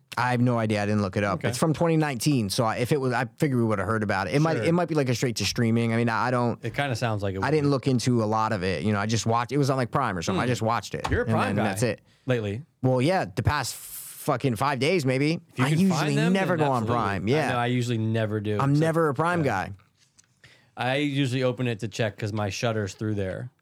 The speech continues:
Speaker 1: Oh, you have to open Prime to go to Shudder?
Speaker 2: Yeah.
Speaker 1: Oh, shit.
Speaker 2: But I can, but I can open up Shudder on my phone. It's really weird. Ah,
Speaker 1: Okay.
Speaker 2: who the fuck knows?
Speaker 1: Dude,
Speaker 2: Something with
Speaker 1: I,
Speaker 2: the Fire Stick. I don't
Speaker 1: Jesus
Speaker 2: fucking
Speaker 1: Christ.
Speaker 2: know, dude.
Speaker 1: I have so much more. Hold on.
Speaker 2: Oh my God, you did watch a lot of things.
Speaker 1: I watched, I watched that Sharksploitation documentary,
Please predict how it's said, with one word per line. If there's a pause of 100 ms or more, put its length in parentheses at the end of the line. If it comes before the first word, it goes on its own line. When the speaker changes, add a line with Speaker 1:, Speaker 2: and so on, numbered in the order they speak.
(920)
Speaker 1:
Oh,
you
have
to
open
Prime
to
go
to
Shudder?
Speaker 2:
Yeah. (180)
Speaker 1:
Oh,
shit.
Speaker 2:
But
I
can,
but
I
can
open
up
Shudder
on
my
phone.
It's
really
weird. (260)
Ah,
Speaker 1:
Okay. (140)
Speaker 2:
who
the
fuck
knows?
Speaker 1:
Dude,
Speaker 2:
Something
with
Speaker 1:
I,
Speaker 2:
the
Fire
Stick.
I
don't
Speaker 1:
Jesus
Speaker 2:
fucking
Speaker 1:
Christ.
Speaker 2:
know,
dude.
Speaker 1:
I
have
so
much
more.
Hold
on. (180)
Speaker 2:
Oh
my
God,
you
did
watch
a
lot
of
things.
Speaker 1:
I
watched,
I
watched
that
Sharksploitation
documentary,